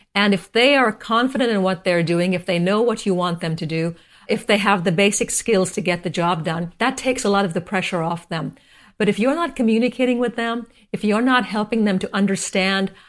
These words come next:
how you want things done, how the business is run, that ends up causing a lot of anxiety and a lot of stress. A lot of the pressure that assistants experience is time pressure. You know, things getting changed constantly, a lot of people coming at them at the same time asking for things.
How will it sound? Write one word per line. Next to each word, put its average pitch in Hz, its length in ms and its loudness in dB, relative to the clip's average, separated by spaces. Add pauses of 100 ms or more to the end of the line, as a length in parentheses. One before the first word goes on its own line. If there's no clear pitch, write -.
how 196 220 2
you 202 180 4
want 196 320 2
things 180 280 -2
done, 175 300 0
how 175 380 0
the 170 100 -2
business 180 400 -2
is 151 140 -6
run, 170 340 0 (480)
that 240 220 6
ends 262 260 4
up 226 220 0
causing 226 440 2
a 190 60 -4
lot 196 220 2
of 196 80 0
anxiety 180 640 0
and 175 100 -4
a 160 60 -2
lot 175 240 0
of 165 80 -6
stress. - 540 -6 (400)
A 226 80 4
lot 226 180 6
of 302 60 -4
the 311 80 2
pressure 262 320 0
that 202 120 2
assistants 247 440 0
experience 196 440 0
is 175 140 -6
time 247 400 0
pressure. - 540 -2 (340)
You 202 80 2
know, 214 180 4
things 254 320 2
getting 196 240 2
changed 214 520 0
constantly, 196 840 2
a 202 100 -2
lot 196 160 2
of - 80 -6
people 208 200 -2
coming 196 360 0
at 190 180 -2
them 190 140 0
at 180 100 -4
the 180 60 -4
same 190 260 -2
time 180 240 -2
asking 180 400 -2
for 190 140 -2
things. 180 480 -2